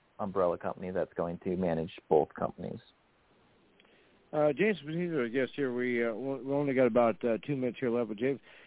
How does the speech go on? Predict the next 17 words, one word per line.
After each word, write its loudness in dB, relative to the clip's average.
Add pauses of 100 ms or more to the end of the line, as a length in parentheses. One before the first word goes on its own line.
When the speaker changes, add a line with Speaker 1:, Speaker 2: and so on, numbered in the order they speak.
(140)
Speaker 2:
you 0
know, 8
another, 6
uh, 2
thing, -4
James, 0
that 2
I 0
can -6
let -4
you -8
know 0
is, -2
uh, -2
I'm -2
also, 2
uh, -2